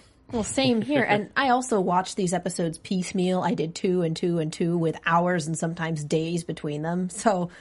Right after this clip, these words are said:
there were definitely things in the first few episodes where it was like, "Oh,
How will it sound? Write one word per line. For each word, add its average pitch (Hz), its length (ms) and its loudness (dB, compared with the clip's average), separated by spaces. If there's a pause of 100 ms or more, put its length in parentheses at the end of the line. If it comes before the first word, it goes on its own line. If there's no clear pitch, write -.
(320)
there 339 120 4
were 392 120 4
definitely 285 520 4
things 220 320 2
in 208 120 2
the 190 80 0
first 190 320 -2
few 190 120 2
episodes 175 520 0
where 190 100 2
it - 60 -2
was 180 120 -2
like, 175 300 2 (600)
"Oh, 294 580 8